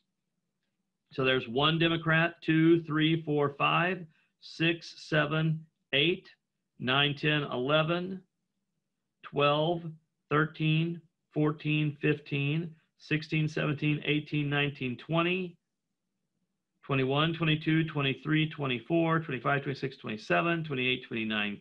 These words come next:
thirty, thirty-one, thirty-two, thirty-three, thirty-four, thirty-five, thirty-six, thirty-seven, thirty-eight, thirty-nine, forty, forty-one, forty-two, forty-three, forty-four, fifty-five, forty-six. So I got forty-six Democrats out of the hundred. I'm guessing that's probably gonna be the mode.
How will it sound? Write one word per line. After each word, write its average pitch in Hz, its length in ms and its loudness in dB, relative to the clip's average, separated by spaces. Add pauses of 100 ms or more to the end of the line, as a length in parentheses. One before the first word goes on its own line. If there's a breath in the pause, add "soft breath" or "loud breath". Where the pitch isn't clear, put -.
thirty, 170 460 0 (360 loud breath)
thirty-one, 139 400 2
thirty-two, 156 460 2
thirty-three, 151 460 0
thirty-four, 139 440 0
thirty-five, 139 480 -2
thirty-six, 143 580 -2
thirty-seven, 151 680 -2
thirty-eight, 139 440 0
thirty-nine, 117 420 -2
forty, 165 460 2 (400 loud breath)
forty-one, 139 400 2
forty-two, 139 640 0 (300)
forty-three, 151 420 0
forty-four, 139 380 0
fifty-five, 131 460 -4
forty-six. 113 680 -6
So 107 120 -6
I 110 40 -4
got 117 240 -4
forty-six 170 680 2
Democrats 139 640 -2 (260 soft breath)
out 139 160 2
of 131 160 0
the 120 140 -2
hundred. 107 420 -4 (2250)
I'm 120 180 -2
guessing 160 400 0
that's 131 200 -2
probably 139 280 2
gonna 135 140 0
be 135 120 2
the 135 80 0
mode. 120 420 -2